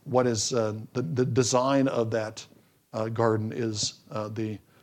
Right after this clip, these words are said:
preliminary form of the design of the fulfilled creation. So when we're in worship, uh, we are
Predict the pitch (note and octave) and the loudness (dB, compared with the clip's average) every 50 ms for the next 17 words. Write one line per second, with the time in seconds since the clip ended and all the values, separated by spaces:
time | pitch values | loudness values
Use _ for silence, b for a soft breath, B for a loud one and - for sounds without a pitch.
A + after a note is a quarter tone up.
0 | b b b b _ - - - D3+ D3 D3 E3 F3 E3 C#3+ C3 B2 A#2 A2 - | b b b b _ -4 2 6 6 8 8 8 6 6 6 6 4 2 0 0
1 | - B2 A#2 A2+ A2+ A#2 - B2 A#2+ A#2 A#2 A#2 A2+ A#2 A2 A2 A#2+ A2 A2 A2+ | 2 2 2 2 2 0 0 0 0 0 0 -2 -2 -2 -2 -2 -2 0 -2 -2
2 | A2+ A#2 - A#2 G#2+ A2 A2+ A2+ A2 A2 - - A#2 G#2 - A#2 G#2+ G#2 G2+ - | -4 -4 -6 -6 -4 -4 -4 -4 -4 -4 -4 -6 -6 -6 -6 -8 -8 -8 -8 -6
3 | B2 B2+ C3 A#2+ - - - G#2 - - b b b b b b b b b b | -2 -2 -2 -2 -4 -8 -12 -16 -18 -20 b b b b b b b b b b
4 | - - C3 C3 D#3 F3 F3+ E3 D#3+ D#3 D3+ - - E3+ F#3+ F#3+ F#3 F3 D3 - | 4 6 8 10 10 8 10 10 8 8 8 6 6 6 6 6 4 2 0 -4
5 | - _ - - - - C#3+ D3+ F3+ D#3+ - - G#2+ F#2+ A#2+ F3+ - - - _ | -12 _ -20 -20 -6 4 8 8 8 8 8 4 2 0 -2 -6 -8 -14 -16 _
6 | b b b b b b b b - _ B2 A2+ A2 A2 A2 G2+ F#2 - - - | b b b b b b b b -6 _ 4 4 4 4 2 0 -4 -10 -8 0
7 | C3+ C3 C#3+ C#3+ D#3 - C3 B2 A#2+ A#2+ A#2 A2+ - | 4 6 6 8 6 6 6 6 8 6 6 4 0